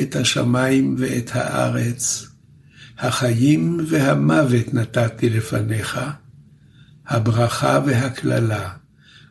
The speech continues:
ובחרת בחיים למען תחיה אתה וזרעך."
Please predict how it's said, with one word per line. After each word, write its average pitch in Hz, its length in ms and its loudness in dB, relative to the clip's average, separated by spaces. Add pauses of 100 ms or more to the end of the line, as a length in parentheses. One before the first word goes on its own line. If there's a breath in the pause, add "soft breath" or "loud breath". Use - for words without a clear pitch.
(160)
ובחרת 147 1000 0 (200)
בחיים 135 920 0 (520 loud breath)
למען 135 640 2
תחיה 135 840 0
אתה 147 480 0 (400 loud breath)
וזרעך." 120 1000 0